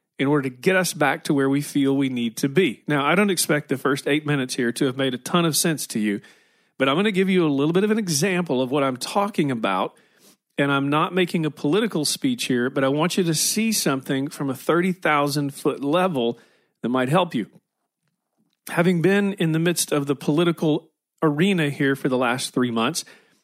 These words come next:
my political race has been really quite mild compared to national politics, and that's just a reflection of this place, this wonderful place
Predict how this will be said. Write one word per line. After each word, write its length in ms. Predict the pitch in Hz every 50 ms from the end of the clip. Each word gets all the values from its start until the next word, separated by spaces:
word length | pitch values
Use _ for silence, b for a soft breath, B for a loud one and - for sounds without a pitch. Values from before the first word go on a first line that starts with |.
| B _ _ 123
my 140 | 135 156
political 480 | 170 - 170 156 147 143 139 - 139 127
race 260 | 131 135 147 139 -
has 100 | - 123
been 200 | 123 131 123 123
really 260 | 127 131 139 147 139
quite 340 | 127 - - - 143 131 139
mild 460 | 143 131 143 131 143 139 127 131 131
compared 580 | - - 135 127 127 - 139 127 127 127 123 127
to 260 | - - 135 123 120 117
national 480 | 123 139 131 147 143 - - 139 127
politics, 560 | - - 127 120 120 113 - - 135 143 -
and 100 | - 139
that's 180 | 139 143 139 -
just 220 | - 143 127 -
a 60 | - 127
reflection 580 | 120 117 - - 131 127 - - - 127 123
of 160 | 135 135 123
this 160 | 120 123 117 -
place, 340 | _ - 143 135 127 -
this 220 | - 147 123 - -
wonderful 380 | 131 139 139 135 131 - 127
place 360 | 117 - - 123 123 117 -